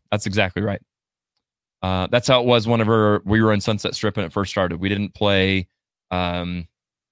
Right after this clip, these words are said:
Welcome to the Jungle. We would play, um, yeah, oh, good Lord.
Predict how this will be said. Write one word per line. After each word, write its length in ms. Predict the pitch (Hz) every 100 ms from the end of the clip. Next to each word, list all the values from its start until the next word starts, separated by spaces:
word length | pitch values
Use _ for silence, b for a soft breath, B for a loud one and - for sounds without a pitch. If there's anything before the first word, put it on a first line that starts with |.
| _ _ _ _ _ _ _ _ _ _ _ _ _
Welcome 280 | 104 110 104
to 60 | 92
the 80 | 92
Jungle. 380 | 104 98 90 85
We 120 | 95
would 160 | 95 90
play, 600 | 90 90 90 90 87 - _ _ _ -
um, 800 | 85 82 82 85 90 87 - - _ _ _ _ _ -
yeah, 220 | - -
oh, 320 | 92 98 95 92
good 180 | 90
Lord. 380 | 90 90 95 143